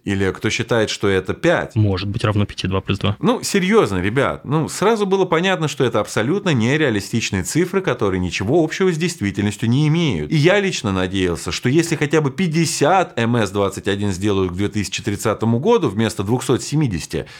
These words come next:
Speaker 1: я уже буду считать это победой. Ну а пока даже это можно сделать величайшим напряжением сил. Если получится, если напрягутся прям как-то нереально, то да. Просто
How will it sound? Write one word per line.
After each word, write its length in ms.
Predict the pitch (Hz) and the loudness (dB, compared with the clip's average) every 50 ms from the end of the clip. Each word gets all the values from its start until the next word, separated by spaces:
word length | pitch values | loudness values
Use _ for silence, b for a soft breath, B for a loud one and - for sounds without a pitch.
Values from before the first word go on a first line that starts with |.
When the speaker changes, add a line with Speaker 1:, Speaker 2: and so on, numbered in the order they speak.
| B B B | B B B
Speaker 1:
я 180 | - 117 160 196 | 2 4 4 6
уже 280 | 202 185 156 226 247 | 4 4 4 2 2
буду 240 | 208 147 123 104 101 | 2 2 2 0 0
считать 360 | - - 127 - 175 135 98 | 0 -2 0 0 0 0 0
это 180 | 95 82 95 90 | -2 -4 -4 -2
победой. 480 | - 110 127 143 127 90 82 82 71 67 | -2 -2 0 0 0 -2 0 -2 -4 -2
Ну 160 | - 127 185 | 0 2 2
а 60 | 240 | 2
пока 300 | 247 - 185 - 175 185 | 2 2 0 2 2 0
даже 260 | 196 170 180 175 160 180 | 2 2 2 2 2 2
это 300 | - - 175 190 185 175 | 2 2 2 2 0 0
можно 340 | 151 135 120 104 101 101 | 0 0 0 0 -2 -2
сделать 400 | 90 82 92 123 156 175 175 170 | -4 0 0 2 2 2 2 0
величайшим 840 | 190 220 220 208 160 - - 113 123 139 - - 190 190 190 175 190 | -2 -2 -2 -2 -2 0 2 2 2 2 0 0 -2 -2 -2 -2 -2
напряжением 680 | 202 208 208 196 180 135 110 101 95 98 101 95 98 | -2 0 0 -2 -2 0 0 0 0 0 0 -2 -2
сил. 320 | 95 - - 139 120 95 87 | -4 -4 -2 -2 -2 -2 -2
Если 320 | 82 87 95 82 - - | -2 -2 -4 -4 -4 -6
получится, 600 | - 95 90 85 78 120 - - - 104 - - | -4 -2 -2 -2 0 0 -2 -2 -2 -6 -4 -2
если 280 | 92 95 101 92 - 95 | -2 -2 -2 -2 -2 -4
напрягутся 680 | 95 98 - - 98 92 82 - 202 240 - - - | -4 -2 -2 -2 -4 -2 0 0 0 0 0 -4 -4
прям 240 | - - 104 92 87 | -2 -2 -2 -2 -2
как-то 320 | - 104 92 - - 95 | -2 -4 -4 -4 -4 -4
нереально, 440 | 95 98 98 95 98 90 85 80 78 | -2 0 0 0 0 -2 -4 -6 -4
то 180 | - 156 175 175 | -2 0 0 0
да. 280 | 123 87 82 71 57 - | 0 -2 -4 -4 -4 0
Просто 500 | - 214 254 233 - - 214 208 196 - | 0 2 2 0 2 2 2 2 2 0